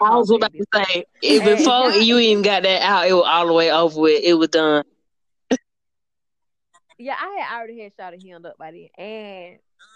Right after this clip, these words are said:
Speaker 2: if anybody know how tall I am, I'm not that tall, but I'm really strong to be as short as I am. And I really had shot at him up on the, the apartment building. So somebody was like, his, the friend was like, "Hey, bro, you straight? You know what I'm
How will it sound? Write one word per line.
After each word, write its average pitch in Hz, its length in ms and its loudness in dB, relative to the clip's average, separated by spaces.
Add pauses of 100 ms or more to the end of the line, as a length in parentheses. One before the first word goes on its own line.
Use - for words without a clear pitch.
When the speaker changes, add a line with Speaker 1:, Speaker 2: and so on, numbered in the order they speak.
(200)
Speaker 2:
if 233 160 -10
anybody 277 440 -8
know 208 160 -14
how 196 220 -14 (120)
tall 226 240 -16
I 226 140 -18
am, 220 260 -20
I'm 247 180 -16
not 269 260 -14
that 185 260 -18
tall, 196 240 -14
but 170 160 -16
I'm 226 240 -20
really 226 240 -18
strong 196 520 -14 (220)
to 170 60 -20
be 480 240 -10
as 427 220 -12
short 160 180 -12
as 151 100 -16
I 117 140 -12
am. 156 200 -18 (600)
And 226 640 -10 (200)
I 262 160 -8
really 320 240 -14
had 240 160 -14
shot 226 200 -12
at 196 80 -18
him 233 320 -16
up 220 120 -12
on 196 260 -16
the, 160 360 -16
the 160 220 -16
apartment 247 800 -16
building. 196 600 -12
So 233 420 -10
somebody 320 260 -16
was 240 180 -20
like, 196 440 -16 (200)
his, 214 120 -18 (180)
the 185 120 -16
friend 320 380 -12
was 240 120 -14
like, 196 240 -8
"Hey, 277 140 -10
bro, 254 180 -14
you 214 180 -16
straight? 302 440 -16
You 277 120 -20
know 277 80 -18
what 277 60 -18
I'm 285 60 -20